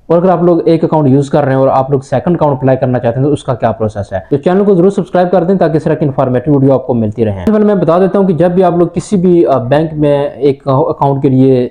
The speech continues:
apply करते हैं और आपका account open हो जाता है तो second account भी आप लोग apply कर सकते हैं। कुछ bank ऐसे होते हैं जो कि existing account की offer करते हैं, ठीक है, तो फिर वो जो आपका account होगा वो existing account में उसको consider किया जाता है।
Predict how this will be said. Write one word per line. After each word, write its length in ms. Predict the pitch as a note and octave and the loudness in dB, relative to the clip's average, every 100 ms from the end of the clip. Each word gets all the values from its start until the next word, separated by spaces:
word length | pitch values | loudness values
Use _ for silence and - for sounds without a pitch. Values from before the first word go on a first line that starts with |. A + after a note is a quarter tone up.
| B2 | -2
apply 360 | A#2 - C#3 | -2 0 0
करते 260 | C#3+ - C#3+ | 0 -2 0
हैं 60 | |
और 80 | C3+ | 0
आपका 260 | C3 B2 C3+ | 0 0 -2
account 260 | B2+ C3+ | -2 -2
open 340 | C#3 D3+ - F#3 | 0 -2 0 0
हो 100 | C#3 | 2
जाता 300 | A#2+ G#2+ A2 | 0 -2 -2
है 320 | B2+ - - _ - | -2 -6 -20 _ -4
तो 80 | C#3+ | -4
second 480 | - D#3+ D3 G#3 G#3 | -2 -2 0 0 2
account 320 | G3 F#3 F3+ E3+ | 2 0 0 0
भी 80 | E3+ | 2
आप 180 | D3+ | 2
लोग 100 | E3+ | 0
apply 240 | D#3 - E3+ | 0 0 0
कर 140 | C3 | 0
सकते 200 | - A#2 | -4 -6
हैं। 80 | A#2+ | -2
कुछ 160 | D3+ D3+ | -2 0
bank 220 | D3+ D3 | -2 0
ऐसे 220 | D3+ - | 0 0
होते 160 | D3+ D#3+ | -2 0
हैं 100 | D#3 | 0
जो 80 | D3+ | 0
कि 120 | D#3 | 0
existing 680 | D3+ C3+ C3 D3 - F#3+ F#3+ | 0 0 0 -2 0 -2 -2
account 400 | - D3+ C#3+ C#3 | -4 -2 -2 0
की 60 | |
offer 240 | C3 - B2+ | -2 -2 -4
करते 300 | A2 G#2 G2 | -4 -6 -10
हैं, 120 | F2+ - - - - | -12 -16 -20 -20 -6
ठीक 160 | C3+ E3 | -2 0
है, 100 | D3+ | -2
तो 80 | |
फिर 160 | C3+ D#3 | 0 2
वो 260 | D3 F3+ F3 | 4 4 4
जो 100 | F3 | 2
आपका 280 | D#3 D#3+ | 2 0
account 300 | E3 E3 D#3+ | -2 0 2
होगा 160 | D3 E3 | 2 2
वो 180 | F3 F3+ | 2 2
existing 500 | C#3+ C#3 C#3 F#3+ E3+ | 2 0 0 -4 -2
account 480 | D3+ - - C3+ C3+ | -2 -2 -2 0 0
में 80 | |
उसको 180 | C3 D#3+ | 0 -2
consider 380 | - C#3 C3+ C3 | -2 -4 -2 -4
किया 160 | B2 A2 | -2 -2
जाता 260 | G#2 G2 | -2 -4
है। 100 | F#2 | -8